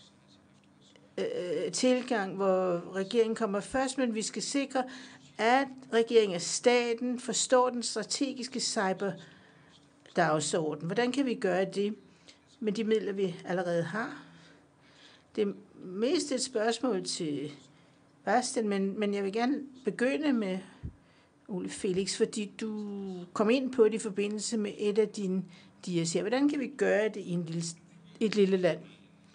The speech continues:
Jeg synes, vi er ret heldige i Norge, fordi lang tid før drøftelsen om, om privatliv og, og statens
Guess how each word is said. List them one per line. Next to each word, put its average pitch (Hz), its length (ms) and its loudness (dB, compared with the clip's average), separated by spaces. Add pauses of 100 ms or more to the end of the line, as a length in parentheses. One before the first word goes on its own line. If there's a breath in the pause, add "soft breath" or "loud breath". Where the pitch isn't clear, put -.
(600 loud breath)
Jeg 170 260 2
synes, 196 320 -2
vi 214 60 4
er 180 60 2
ret 202 160 2
heldige 254 480 2
i 233 140 2
Norge, 190 540 0
fordi 220 460 -2 (640 loud breath)
lang 233 560 -2
tid 247 520 -2
før 190 640 2
drøftelsen 202 800 0
om, 180 120 -2
om 170 140 -4
privatliv 196 1000 0
og, 147 300 -4 (800 loud breath)
og 151 500 2 (140)
statens - 1700 -2